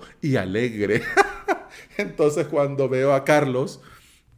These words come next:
muy atlético, porque se está poniendo en forma y está, como dicen los españoles, muy cachas, eh, yo <laughs> en, en mi mente, "Está hecho un bicho". Es decir, que estás hecho un, eh, eh, joven,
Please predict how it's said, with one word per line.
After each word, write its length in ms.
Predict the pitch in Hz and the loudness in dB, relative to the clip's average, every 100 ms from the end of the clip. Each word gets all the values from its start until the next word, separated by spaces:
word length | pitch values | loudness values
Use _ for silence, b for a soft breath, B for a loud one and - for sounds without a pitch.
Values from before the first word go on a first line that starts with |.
| - | -10
muy 280 | - 151 175 | 2 8 10
atlético, 640 | 175 180 151 147 151 185 190 | 10 10 6 6 0 0 -2
porque 260 | 117 101 | -4 -8
se 80 | 101 | -10
está 220 | - 95 | -6 -4
poniendo 340 | 107 104 104 110 | -2 -2 -2 -4
en 80 | |
forma 480 | 107 123 131 123 107 | -2 4 6 4 0
y 40 | 101 | -2
está, 440 | - 110 104 104 B B - | -2 -2 -4 -6 B B -8
como 220 | 117 107 | -4 -2
dicen 300 | 113 127 120 | -2 0 0
los 80 | 120 | 0
españoles, 640 | 117 113 107 120 113 - | 0 -4 -4 -2 -4 -4
muy 280 | 113 113 117 | -8 -8 -6
cachas, 680 | 110 107 - 113 - - b b b b - | -6 -6 -8 -10 -10 -18 b b b b -6
eh, 500 | 110 110 107 110 117 | -2 0 0 -2 -2
yo 200 | 110 120 - 185 - | 0 0 0 0 0
<laughs> 260 | - 156 - | -2 -4 -2
en, 160 | 147 123 | -6 0
en 160 | 139 | 0
mi 80 | 120 | 2
mente, 380 | 117 117 98 95 B B | -2 -4 -6 -10 B B
"Está 320 | 101 - 95 | -16 -8 -6
hecho 220 | 98 - | -6 -6
un 100 | 95 | -10
bicho". 260 | 87 - - _ _ - - - _ - - | -10 -14 -20 _ _ -20 -20 -20 _ -20 -6
Es 120 | 123 | -4
decir, 540 | 123 139 107 - - _ | -2 -2 -4 -6 -18 _
que 80 | 110 | -14
estás 380 | - 123 123 - | -2 -2 -2 -4
hecho 300 | 123 120 117 | -4 -4 -4
un, 420 | 120 123 127 - 107 | -2 -4 -10 -14 -10
eh, 760 | 101 92 90 87 85 87 82 b b b b b - | -8 -8 -8 -10 -10 -12 -16 b b b b b -20
eh, 240 | 120 90 | -14 -12
joven, 460 | - 151 104 80 | 2 2 4 -2